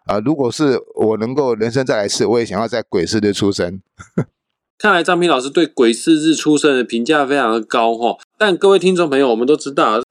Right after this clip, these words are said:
Speaker 2: 看八字啊，不能只看什么样日子出生，它要搭配出生的年、月、日、时。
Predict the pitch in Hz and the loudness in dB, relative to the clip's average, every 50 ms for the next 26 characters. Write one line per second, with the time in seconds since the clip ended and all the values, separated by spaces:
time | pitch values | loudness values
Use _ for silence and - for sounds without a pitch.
0 | _ - - 226 196 165 - 165 165 165 170 165 170 170 156 123 117 - - 190 | _ -4 -2 -2 -2 0 0 0 0 0 0 -2 0 0 2 2 0 0 0 0
1 | 175 160 156 147 - 117 - - 160 147 123 - 107 107 117 123 131 135 139 139 | 2 2 0 0 -2 -4 -2 0 -2 -2 -2 -4 -4 -2 -2 0 -2 -2 -2 -2
2 | 127 117 110 104 - - 120 120 117 - 127 120 113 - 151 151 143 139 139 - | -2 -2 -2 -2 -2 -2 0 0 0 2 0 0 0 0 -2 0 0 0 0 0
3 | 131 127 131 - 143 135 113 - 139 139 131 - 139 135 131 117 113 107 104 104 | 0 -2 -2 -2 -4 -4 -4 -2 -4 -2 0 0 0 2 2 0 0 0 0 0
4 | 107 110 117 - - - _ _ _ - 151 160 160 151 139 123 110 - _ _ | 0 0 -2 -6 -12 -20 _ _ _ 0 4 4 6 6 4 4 0 -6 _ _
5 | - 139 147 151 143 117 107 101 - - - - 98 101 107 | -6 0 2 2 2 2 0 -2 -4 -6 -4 -4 -2 -4 -4